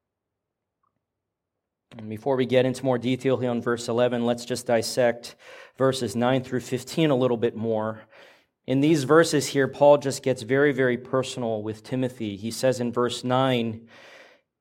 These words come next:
"Make every effort to come to me soon." Paul here is imploring Timothy to do his best to come to see him in Rome just one more time. And then in verse ten,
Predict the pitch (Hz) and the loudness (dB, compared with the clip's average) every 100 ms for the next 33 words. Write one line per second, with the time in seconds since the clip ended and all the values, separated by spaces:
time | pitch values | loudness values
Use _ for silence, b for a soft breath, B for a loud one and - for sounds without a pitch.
0 | - 120 156 170 170 147 143 147 143 135 | -2 2 4 6 4 6 6 6 6 -2
1 | - 131 - 160 156 147 - 135 131 123 | -4 -10 -2 2 2 0 -2 0 0 0
2 | - - 135 117 104 104 92 - - 139 | -4 -4 -4 -4 -4 -8 -12 -16 2 6
3 | 139 131 120 - b b b b b - | 8 6 2 -4 b b b b b -2
4 | 135 131 120 117 - - _ 123 123 - | 2 2 2 -2 -8 -16 _ -4 -4 2
5 | 165 170 151 143 175 170 156 - 120 117 | 4 4 2 0 -2 0 -2 -4 -6 -4
6 | 123 110 143 135 139 104 107 135 123 - | -6 0 0 2 0 0 2 4 4 0
7 | - - - 123 - 139 131 123 113 113 | -12 -20 -14 -12 -6 -2 0 -2 -8 -12
8 | - - 117 127 127 117 117 110 110 117 | -14 -12 -10 -6 -4 -4 -4 -4 -4 -4
9 | 120 107 104 98 - _ b b b b | -2 -4 -8 -12 -20 _ b b b b
10 | b _ - 110 120 120 117 110 110 - | b _ -12 -10 -6 -4 -4 -4 -8 -8
11 | 127 107 101 101 95 _ _ _ _ _ | -6 -6 -8 -12 -16 _ _ _ _ _
12 | _ _ _ _ _ _ _ _ _ _ | _ _ _ _ _ _ _ _ _ _
13 | _ 127 127 139 135 127 135 135 - - | _ -6 0 2 2 0 0 -2 -8 -4
14 | 185 160 131 147 143 | 0 2 0 -4 -12